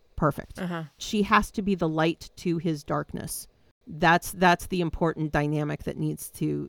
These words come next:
Speaker 1: that needs to be in place for that to work.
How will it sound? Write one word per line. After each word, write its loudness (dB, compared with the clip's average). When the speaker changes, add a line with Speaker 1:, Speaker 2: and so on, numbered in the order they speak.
Speaker 1:
that -2
needs -2
to -4
be 2
in 2
place -2
for -6
that -2
to -12
work. -16